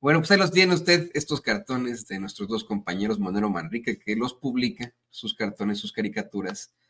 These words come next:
en Luces del Siglo, Luces del Siglo, no se olvide usted. Por supuesto, Monero Crucifixio, a quien le agradecemos haya sido nuestro caricaturista invitado. Él publica sus cartones en Noticias M X Político.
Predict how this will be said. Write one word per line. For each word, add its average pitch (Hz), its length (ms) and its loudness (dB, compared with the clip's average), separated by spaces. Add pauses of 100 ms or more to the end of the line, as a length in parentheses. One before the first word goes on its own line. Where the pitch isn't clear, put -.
(140)
en 90 320 -8 (460)
Luces 139 840 6
del 104 160 0
Siglo, 123 600 0 (200)
Luces 113 420 -4
del 92 160 -8
Siglo, 107 500 -6 (120)
no 101 100 -10
se 92 140 -14
olvide 90 180 -8
usted. 110 380 -8 (440)
Por 131 140 -4
supuesto, 135 640 -2
Monero 113 340 -2
Crucifixio, 110 540 -6
a - 20 -18
quien 101 140 -4
le 90 80 -6
agradecemos 92 640 -4
haya 107 160 0
sido 107 180 -2
nuestro 95 400 -6 (300)
caricaturista 98 680 -4
invitado. 117 600 2 (260)
Él 117 200 -2
publica 120 320 0
sus - 160 -6
cartones 107 420 -4
en 101 80 0
Noticias 110 460 -4
M 110 180 -2
X 107 300 -6
Político. 101 840 -4